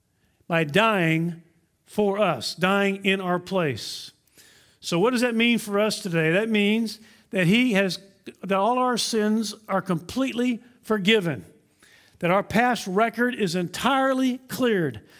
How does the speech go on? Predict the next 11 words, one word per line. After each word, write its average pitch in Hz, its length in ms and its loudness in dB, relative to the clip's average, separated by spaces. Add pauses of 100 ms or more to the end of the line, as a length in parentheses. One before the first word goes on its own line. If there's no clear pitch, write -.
(240)
that 185 160 0
that 233 240 2
obstacle 240 640 0
keeping 254 440 0
us 254 220 -2
away 220 380 2
from 240 240 -4
God 233 320 2
has 175 180 0
been 247 220 0
removed. 240 680 0